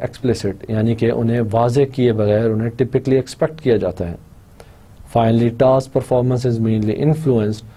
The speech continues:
by abilities and skill, for example, cognitive, physical,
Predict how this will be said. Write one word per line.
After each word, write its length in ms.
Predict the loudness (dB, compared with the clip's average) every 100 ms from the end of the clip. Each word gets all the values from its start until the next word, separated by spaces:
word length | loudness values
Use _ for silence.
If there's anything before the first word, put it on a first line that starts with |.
| -20 -14 -4
by 320 | 0 0 0
abilities 540 | 2 4 4 4 2 0 -6 -20 -14 -8
and 140 | -6
skill, 360 | -8 0 2 2 -2 -12 -20 -20 -4
for 80 | -2
example, 340 | 0 0 0 -2 -2
cognitive, 500 | 0 2 2 2 0 -2 -20 -20 -20 -20 -20 -20 -20 -6
physical, 440 | 0 2 2 0